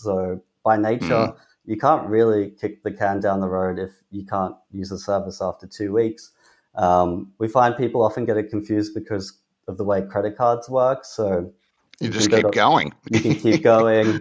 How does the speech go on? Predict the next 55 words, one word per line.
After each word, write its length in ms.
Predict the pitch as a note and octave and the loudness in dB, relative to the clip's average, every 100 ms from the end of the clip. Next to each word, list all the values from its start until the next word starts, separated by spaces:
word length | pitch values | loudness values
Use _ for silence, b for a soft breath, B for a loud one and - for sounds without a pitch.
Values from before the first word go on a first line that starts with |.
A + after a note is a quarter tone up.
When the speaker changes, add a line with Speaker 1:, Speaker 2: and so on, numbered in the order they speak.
| - - | -6 -2
Speaker 1:
You 120 | G#2+ | 2
know, 80 | G2+ | 4
Speaker 2:
<laughs> 20 | |
Speaker 1:
you 60 | |
Speaker 2:
Until 220 | G#2 - D3+ | 4 4 2
Speaker 1:
can 60 | |
Speaker 2:
you 80 | B2 | 4
reach 280 | A#2 A#2 - | 2 2 2
your 100 | G#2+ | 2
limit, 260 | A#2 B2 | 4 4
and 140 | G#2 F#2 | 2 0
then 80 | G2+ | -4
it's 140 | F#2 | 0
like, 180 | A2 - | 0 0
"Hey, 160 | D3+ | -2
my 140 | D#3 F#2 | -2 -2
credit 260 | A#2+ B2+ - | 0 -2 0
card 160 | G#2 | 0
doesn't 280 | F#2 F2 D#2+ | 0 -2 -4
work 200 | E2+ D#2+ | -6 -6
anymore." 360 | D#2 C#2 B1+ - - | -8 -6 -10 -12 -4
Speaker 1:
Exactly. 600 | A#2 A#2 A#2+ C3+ C3+ B2+ | -2 4 4 6 6 6
All 160 | A#2 A#2+ | 6 4
you 60 | |
need 160 | B2 A#2+ | 4 -2
to 80 | G#2+ | 2
do 180 | A2+ A2 | 6 6
is 160 | G#2+ | 4
meet 160 | A2 G#2+ | 0 0
your 100 | G#2 | 0
minimum 440 | G2+ G#2 G#2 G2 | 0 0 0 -2
payment, 460 | G2 A#2+ C3+ B2+ A2 | -2 -2 0 -4 -4
and, 320 | G2+ G2 F#2+ | -2 0 0
you 80 | G2+ | 2
know, 140 | G#2 | 2
then 180 | G2 A2 | 2 2
you're 80 | A2 | 0
hit 180 | A2 G2 | -2 -2
with 180 | G#2 G#2 | -2 -2
these 200 | G2+ F#2+ | -4 -4
high 340 | - G#2 G2+ | -2 2 2
interest 440 | G2 G2 A#2 G#2 - | 0 -4 -4 -6 -2
rates, 380 | G2+ G2+ G2+ G2+ | -2 -2 -4 -8
and 180 | F#2 | -6
it's, 160 | F#2+ - | -10 -8
it's 200 | G#2+ - | -8 -6
just 100 | D3+ | 0
Speaker 2:
That's 120 | G#2 G#2 | 2 4
Speaker 1:
not 80 | |
a 60 | G#2+ | 4
Speaker 2:
right, 220 | G2 G#2 | 4 4
Speaker 1:
consumer-friendly 720 | - A#2 G2 F#2 - G2 F#2+ | 0 -2 -2 -2 -2 -2 -2
Speaker 2:
yes. 60 | F2+ | -4
Mm. 40 | |
Speaker 1:
product. 440 | A2 G#2+ A#2 A2+ | 0 4 4 2